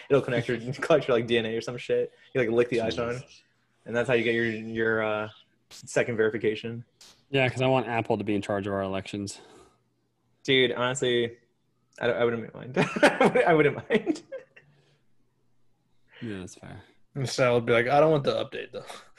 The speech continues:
Speaker 1: <laughs> I can't wait till
Speaker 2: <laughs>
Speaker 1: they have, like, the, um, the iPhone where they put in your eye like they do in Futurama. I, that's what I want.
Speaker 2: <laughs>
Speaker 3: Oh, you guys all used to hate Futurama.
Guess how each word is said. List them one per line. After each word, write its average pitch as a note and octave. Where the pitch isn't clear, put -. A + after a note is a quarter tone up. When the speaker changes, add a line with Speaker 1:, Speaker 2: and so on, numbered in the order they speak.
Speaker 1:
<laughs> F#3+
I D3+
can't A3+
wait F#3
till F#3
Speaker 2:
<laughs> E3
Speaker 1:
they D#3+
have, D3
like, C#3+
the, C3+
um, A#2
the C3
iPhone A#2+
where A#2
they A#2
put C3
in B2+
your A#2+
eye A#2+
like A2+
they A#2
do A#2
in A#2+
Futurama. A2+
I, A#2+
that's C#3
what A#2
I A2+
want. A2
Speaker 2:
<laughs> B2+
Speaker 3:
Oh, A2
you A#2
guys A#2+
all A#2+
used B2
to B2+
hate A#2+
Futurama. A#2